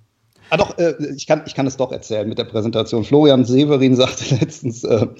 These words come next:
äh, er hat eine schöne Präsentation, ähm, also das zeigt er tatsächlich auch, ist von ihm. Äh, ich zeig jetzt, ähm, ein, ein Kunststück und ich produziere,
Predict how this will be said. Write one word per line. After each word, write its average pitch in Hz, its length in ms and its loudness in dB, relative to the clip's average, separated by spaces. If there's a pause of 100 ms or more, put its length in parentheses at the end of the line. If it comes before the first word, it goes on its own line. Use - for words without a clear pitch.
(300)
äh, 110 540 2
er 113 100 0
hat 120 100 2
eine 127 100 -2
schöne 135 240 4
Präsentation, 120 760 0
ähm, 107 480 0
also 110 160 -2
das 104 160 0
zeigt 131 280 2
er 127 100 4
tatsächlich 127 440 0
auch, 120 140 4
ist - 160 -10
von 113 160 0
ihm. 123 220 -2 (580)
Äh, - 120 0 (160)
ich - 160 -4
zeig 156 300 0
jetzt, 139 300 0
ähm, 117 420 2
ein, - 520 -6
ein 113 160 -2
Kunststück 156 400 2
und 120 100 0
ich - 60 -12
produziere, 147 680 4